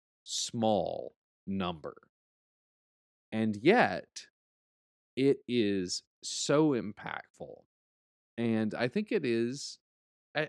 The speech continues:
I think it has that impact on anybody who sees or listens to this show. It's just so damn good and also just so moving. I,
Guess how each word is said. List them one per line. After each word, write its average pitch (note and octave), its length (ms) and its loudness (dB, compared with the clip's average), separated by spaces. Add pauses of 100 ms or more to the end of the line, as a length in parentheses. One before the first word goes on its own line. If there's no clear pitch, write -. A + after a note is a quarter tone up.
I F3 60 4
think B3 180 -2
it F#3+ 80 0
has G3+ 200 0
that F#3 200 2
impact F3+ 460 -4
on E3+ 200 0
anybody C#3+ 520 -2
who D3+ 140 -6
sees C#3+ 440 -4
or C3 120 -4
listens C#3 400 -6
to - 120 -6
this C#3+ 200 -6
show. - 560 -6 (460)
It's D#3 240 2
just - 380 -2
so D#3 720 -2 (180)
damn A#2 500 -6 (240)
good - 580 -2 (480)
and C3 140 2
also B2+ 840 0 (600)
just - 300 -6
so C#3 180 0
moving. A#2 520 -4 (840)
I, B2 320 2